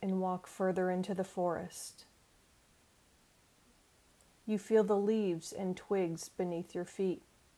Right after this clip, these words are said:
hearing the fallen branches snap and the leaves crunch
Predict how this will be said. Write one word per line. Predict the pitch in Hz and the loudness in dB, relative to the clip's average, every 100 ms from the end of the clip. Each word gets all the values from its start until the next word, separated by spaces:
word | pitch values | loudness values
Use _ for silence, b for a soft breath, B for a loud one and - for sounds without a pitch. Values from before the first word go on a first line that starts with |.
| _ _ _ _ _ _ _ _ _ _ _ _ _ | _ _ _ _ _ _ _ _ _ _ _ _ _
hearing | - 226 226 226 | -2 2 4 2
the | 214 | 0
fallen | - 208 214 202 | 0 2 2 0
branches | 190 196 196 196 165 - | 0 0 0 -2 -4 -4
snap | - - - 180 170 - - - _ _ _ - | -6 -6 -2 -2 -2 -6 -14 -20 _ _ _ -4
and | 196 | 0
the | 185 | 0
leaves | 165 170 170 - | 0 -2 -2 -6
crunch | - 214 180 170 - - | -8 -6 -4 -6 -10 -14